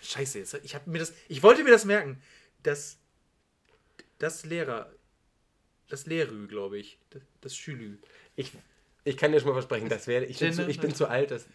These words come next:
Speaker 2: zu benutzen.
Speaker 1: Mach das, ist total witzig.
Speaker 2: <laughs> Nee,
Speaker 1: Also,
Speaker 2: da fühle ich mich doof.
Speaker 1: ich hab mir gedacht,
Speaker 2: Da fühle ich mich doof.
Speaker 1: ich hab mir gedacht, wenn das, wenn das neutral ist, so in Ordnung. Ähm,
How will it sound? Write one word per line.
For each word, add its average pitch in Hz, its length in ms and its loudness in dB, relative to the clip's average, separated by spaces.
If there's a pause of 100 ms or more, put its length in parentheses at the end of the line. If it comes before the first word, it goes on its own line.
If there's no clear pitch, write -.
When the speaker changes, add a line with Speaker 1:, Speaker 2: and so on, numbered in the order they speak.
Speaker 2:
zu 123 120 -12
benutzen. 131 140 0
Speaker 1:
Mach 202 240 0
das, 208 200 0
ist 175 140 -10
total 175 360 -6
witzig. 156 340 -8
Speaker 2:
<laughs> 135 100 0
Nee, 127 140 4
Speaker 1:
Also, 147 300 6 (160)
Speaker 2:
da 139 160 0
fühle 143 200 2
ich 135 40 2
mich 131 160 -2
doof. 113 240 0 (240)
Speaker 1:
ich 170 100 -2
hab 190 80 0
mir 190 100 2
gedacht, 175 240 0
Speaker 2:
Da 190 80 0
fühle 170 160 2
ich - 20 4
mich 131 160 4
doof. 107 280 -2
Speaker 1:
ich - 60 -12
hab 175 80 -8
mir 175 60 -2
gedacht, 175 160 -2
wenn 175 100 -4
das, 170 260 -6
wenn 165 100 -10
das 165 160 -8
neutral 165 360 -6
ist, 170 120 -12
so 147 80 -4
in 139 100 -12
Ordnung. 156 480 -6 (140)
Ähm, 139 540 -8